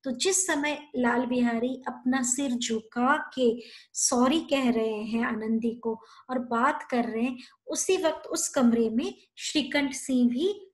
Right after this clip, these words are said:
गुस्से में आंख लाल किए, मतलब गुस्से में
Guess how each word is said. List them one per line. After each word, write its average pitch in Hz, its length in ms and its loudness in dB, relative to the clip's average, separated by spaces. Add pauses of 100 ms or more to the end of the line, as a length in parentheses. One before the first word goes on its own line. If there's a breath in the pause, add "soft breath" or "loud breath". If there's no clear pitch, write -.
(160)
गुस्से 285 400 0
में 233 220 4
आंख 254 400 -4
लाल 233 260 0
किए, 233 400 -4
मतलब 311 440 -6 (420 loud breath)
गुस्से 302 460 0
में 330 360 -2